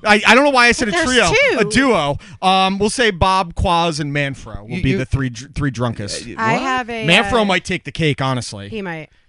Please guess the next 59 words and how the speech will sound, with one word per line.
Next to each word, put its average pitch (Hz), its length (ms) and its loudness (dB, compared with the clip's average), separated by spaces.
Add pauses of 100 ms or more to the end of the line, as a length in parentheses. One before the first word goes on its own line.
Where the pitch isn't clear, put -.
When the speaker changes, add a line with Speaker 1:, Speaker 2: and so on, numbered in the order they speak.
Speaker 1:
'Cause 127 220 -2
Speaker 3:
Yeah. 120 240 0
Speaker 1:
he, 196 80 0
he 208 60 -2
can 175 140 -4
pound. 135 500 0 (240)
I've 135 180 -8
seen 180 180 -2
it 147 120 -2
in 143 100 -4
action. 120 560 -4 (160)
Speaker 2:
I 226 180 -10
have 254 240 -6
something 220 380 -12
I 185 100 -10
wanted 185 280 -14
to 185 120 -20
bring 175 240 -14
Speaker 1:
Go 160 140 0
Speaker 2:
up, 143 60 -4
Speaker 1:
for - 100 -10
Speaker 2:
a - 60 -6
Speaker 1:
it. 107 60 -8
Speaker 2:
short 202 240 -6
tale. 170 600 -12
Speaker 1:
Sure. - 180 2
Speaker 2:
Uh, 208 220 0
so 240 380 -2
on, 220 640 -6 (400)
I 202 120 -12
don't 175 100 -10
know, 165 100 -10
Monday 190 280 -10
or 196 80 -10
Tuesday, 185 340 -12
we 185 100 -12
had 185 200 -10
to 190 320 -12
have 185 200 -10
our 185 120 -8
final 185 340 -10
meeting 185 260 -12
with 185 140 -14
our 175 140 -12
D 170 200 -14
J 151 280 -14
and 160 100 -14
sit 175 160 -18
down 170 260 -10
and 165 80 -16
go 165 200 -16
over 160 180 -16
the 165 80 -20
playlist, 165 560 -14
and 156 80 -16
we 170 120 -14
had 160 180 -16
to 175 100 -16
Speaker 1:
Mm-hmm. 120 320 -6